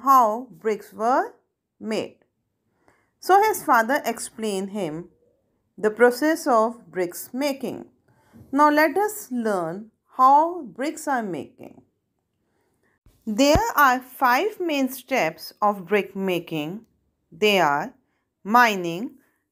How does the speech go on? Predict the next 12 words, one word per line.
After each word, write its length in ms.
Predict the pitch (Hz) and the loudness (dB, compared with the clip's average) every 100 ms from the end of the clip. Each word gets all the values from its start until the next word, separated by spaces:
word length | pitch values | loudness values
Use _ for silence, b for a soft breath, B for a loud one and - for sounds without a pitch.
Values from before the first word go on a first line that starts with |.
| _ - | _ -4
tempering, 760 | 277 269 240 208 175 170 247 - _ _ | -2 0 -2 -2 -2 -2 -6 -10 _ _
molding, 920 | 202 226 277 277 233 185 170 170 226 - _ _ _ 160 | -2 4 6 4 2 -2 -4 -8 -12 -16 _ _ _ -8
drying, 640 | 233 262 233 180 170 226 - _ _ _ _ _ | 0 2 2 -2 -4 -8 -14 _ _ _ _ _
and 260 | 285 370 466 | -2 -2 -4
firing. 640 | - 262 180 151 139 - - _ _ _ _ _ _ _ _ _ _ - | -2 0 0 -2 -8 -12 -20 _ _ _ _ _ _ _ _ _ _ -2
Now 240 | 285 381 | 4 4
let 220 | 370 370 | 4 4
us 320 | 403 403 - 277 | 2 -2 -6 -2
learn 360 | 262 220 214 | 0 0 0
them 260 | 208 190 196 | -2 -2 -6
in 140 | 202 196 | -8 -6
details. 640 | 185 180 165 156 233 - | -4 -2 -2 -4 -8 -16